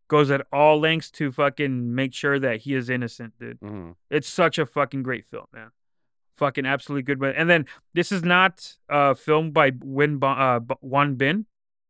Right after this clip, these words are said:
Speaker 1: but, uh, there, this is a Korean film,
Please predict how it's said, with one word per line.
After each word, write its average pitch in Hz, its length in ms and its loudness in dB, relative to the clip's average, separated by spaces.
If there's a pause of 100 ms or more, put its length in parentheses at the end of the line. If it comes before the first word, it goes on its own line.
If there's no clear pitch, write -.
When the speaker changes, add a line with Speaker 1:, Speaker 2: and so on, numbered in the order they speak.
(160)
Speaker 1:
but, 151 260 4
uh, 135 480 6
there, 143 220 -2
this 151 220 -4
is 165 100 -2
a 180 60 2
Korean 151 400 -2
film, 165 440 -2